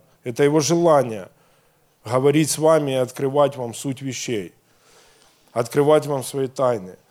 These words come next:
А в чём заключается эта тайна, друзья, как вы считаете? Можно такой интерактив коротенький, да? Вот. Типа как ретрит у нас. В чём эта тайна закры-, заключается?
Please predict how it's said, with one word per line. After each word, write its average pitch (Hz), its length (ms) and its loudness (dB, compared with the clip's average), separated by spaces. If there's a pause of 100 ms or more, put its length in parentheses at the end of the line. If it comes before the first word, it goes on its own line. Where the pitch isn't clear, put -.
(140)
А 127 100 -2
в 120 60 -10
чём 208 240 0
заключается 156 720 -2
эта 143 240 -6
тайна, 127 420 0
друзья, 113 420 -4
как 139 280 -4
вы 123 80 -6
считаете? 101 640 -12 (2250)
Можно 135 300 2
такой 117 300 -4
интерактив 120 640 -4
коротенький, 98 640 -8
да? 139 260 -8 (760)
Вот. 104 340 -10 (640)
Типа 110 220 -4
как 104 220 -8
ретрит 113 440 -8
у - 300 -12
нас. - 160 -12 (1080)
В - 80 -20
чём 151 320 -2
эта 131 200 -4
тайна 123 360 -4
закры-, 104 400 -12
заключается? 101 880 -8